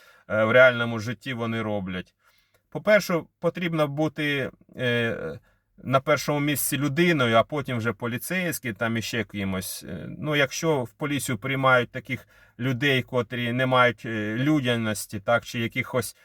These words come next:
е, таких скривджених, е, життям, і коли вони о-, одягають форму, вони, знаєте, вважають, що вони напівбоги, там, і як-, і мають якісь привілеї.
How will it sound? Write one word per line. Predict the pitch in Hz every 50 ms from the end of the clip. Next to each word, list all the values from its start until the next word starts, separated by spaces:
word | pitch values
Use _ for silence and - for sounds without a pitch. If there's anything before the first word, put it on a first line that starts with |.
| - - _ _ _ _ _ _ -
е, | - 107 107 110 104 104 104 104 101 95 90 - - - - - _ -
таких | - 117 - 117 -
скривджених, | - - - 151 160 160 135 120 110 135 135 131 127 123 - -
е, | - - - - - - - - -
життям, | - 104 107 139 131 - - 160 156 151 147 135 117 -
і | - 117 117 117 117 113 110 - _
коли | - 120 117 120 117
вони | 117 120 120 117 117 117
о-, | - - 98 -
одягають | - 120 117 120 110 117 120 120 110 101
форму, | - - - 143 139 127 120 110 107 101 - - - - _ -
вони, | 110 117 131 135 131 135 131 123 - _ _ _ _ _ _ - -
знаєте, | - 101 101 104 123 120 120 120 113 - 120
вважають, | 113 110 113 123 120 123 131 123 120 -
що | - - 127
вони | 120 120 117 117 117
напівбоги, | 113 120 120 - 131 127 120 117 104 104 120 143 156 156 143 127 123 117
там, | - - 113 110 110 110
і | 107
як-, | 101 104 113 110 - _
і | - 117 120 110
мають | 123 123 123 120 117 110 -
якісь | 117 - - 123 117 -
привілеї. | - - 123 127 120 117 120 123 135 143 143 139 127 120 113 107